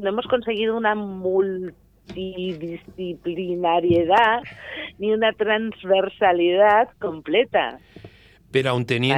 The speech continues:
Speaker 1: Vale, pero
Speaker 2: Irene,
Speaker 1: estamos en ello.
Speaker 2: Irene,
Speaker 1: Estamos
Speaker 2: perdón,
Speaker 1: en ello,
Speaker 2: perdóname,
Speaker 1: estamos en
Speaker 2: me da
Speaker 1: ello y
Speaker 2: igual
Speaker 1: lo
Speaker 2: para ti,
Speaker 1: conseguiremos.
Speaker 2: para Fernando que para Isabel, pero aun teniendo el mismo objetivo, como dices tú, todos, a lo mejor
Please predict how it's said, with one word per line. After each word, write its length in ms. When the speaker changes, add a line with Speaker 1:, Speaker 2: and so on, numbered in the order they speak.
Speaker 1:
Vale, 60
pero 140
Speaker 2:
Irene, 140
Speaker 1:
estamos 360
en 140
ello. 320
Speaker 2:
Irene, 280
Speaker 1:
Estamos 240
Speaker 2:
perdón, 80
Speaker 1:
en 80
ello, 80
Speaker 2:
perdóname, 280
Speaker 1:
estamos 120
en 60
Speaker 2:
me 60
da 40
Speaker 1:
ello 20
y 40
Speaker 2:
igual 160
Speaker 1:
lo 40
Speaker 2:
para 160
ti, 60
Speaker 1:
conseguiremos. 260
Speaker 2:
para 120
Fernando 400
que 80
para 140
Isabel, 360
pero 200
aun 140
teniendo 400
el 60
mismo 200
objetivo, 420
como 220
dices 320
tú, 280
todos, 500
a 80
lo 100
mejor 460